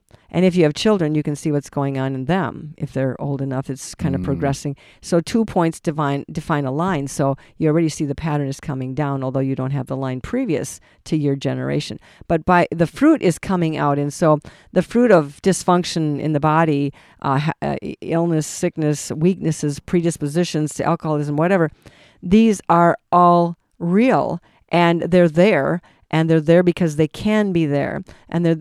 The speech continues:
Speaker 1: and, and, and people say, "Well, you know, G-, G-, Satan is a defeated foe, and we're not under the curse anymore." Well,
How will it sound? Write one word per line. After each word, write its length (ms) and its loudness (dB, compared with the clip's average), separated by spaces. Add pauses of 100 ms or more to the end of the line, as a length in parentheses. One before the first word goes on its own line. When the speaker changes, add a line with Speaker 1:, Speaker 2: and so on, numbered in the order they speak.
Speaker 1:
and, 200 -4
and, 120 -2
and 200 -4
people 240 -4
say, 100 -2
"Well, 400 4
you 140 0
know, 360 4 (320)
G-, 320 -2
G-, 300 -2 (180)
Satan 280 6
is 100 0
a 60 4
defeated 440 0
foe, 540 4
and 340 -2
we're 140 2
not 240 4
under 160 2
the 100 0
curse 360 -2
anymore." 480 0 (400)
Well, 560 4